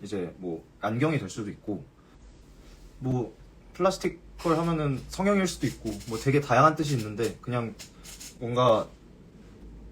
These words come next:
내면에 뭔가를 숨긴다 이런 뜻을 많이 쓰고 싶었고, 네,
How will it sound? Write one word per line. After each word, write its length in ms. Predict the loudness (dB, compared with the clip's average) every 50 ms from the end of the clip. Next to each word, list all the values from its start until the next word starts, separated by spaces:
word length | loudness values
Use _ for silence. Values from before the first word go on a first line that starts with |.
| -18 -16 -6 0
내면에 400 | 2 4 4 4 4 4 4 2
뭔가를 280 | 2 2 2 2 2
숨긴다 580 | 2 2 0 0 0 2 4 6 4 4 4 0 -6 -4
이런 300 | -2 0 0 0 -2 -4
뜻을 300 | -4 -4 -2 -2 -2 0
많이 280 | 0 -2 -2 -2 -4 -6
쓰고 240 | -4 -4 -2 -2 -2
싶었고, 500 | -4 -6 -8 -14 -10 -8 -8 -8 -8 -10 -14 -20 -20 -20 -20 -20 -20 -20 -20 -20 -20 -20 -20 -20 -20 -20 -20 -20 -20 -18 -12
네, 160 | -10 -10 -10